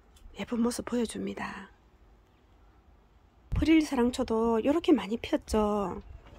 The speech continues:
이것도 따로 관리 안 해줘도 이렇게, 어, 딱 계절이 오면은 이렇게 꽃을 피워줍니다. 비 다 마치고 이것도 그대로 화분 이대로 이렇게 키웁니다.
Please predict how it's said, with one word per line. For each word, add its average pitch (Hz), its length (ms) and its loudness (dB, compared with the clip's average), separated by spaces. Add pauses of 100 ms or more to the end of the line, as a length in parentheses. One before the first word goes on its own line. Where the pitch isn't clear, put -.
(460)
이것도 320 280 6
따로 294 220 0
관리 240 300 0
안 226 160 0
해줘도 277 300 2
이렇게, 208 720 2 (1080)
어, 196 420 2 (180)
딱 269 320 6
계절이 277 300 4
오면은 240 380 6
이렇게 233 220 0
꽃을 233 240 -2
피워줍니다. 196 840 -2 (1160)
비 339 140 8
다 330 420 4
마치고 302 440 4
이것도 196 800 2 (580)
그대로 247 800 4
화분 269 280 2
이대로 262 420 4
이렇게 214 400 -2
키웁니다. 208 800 -2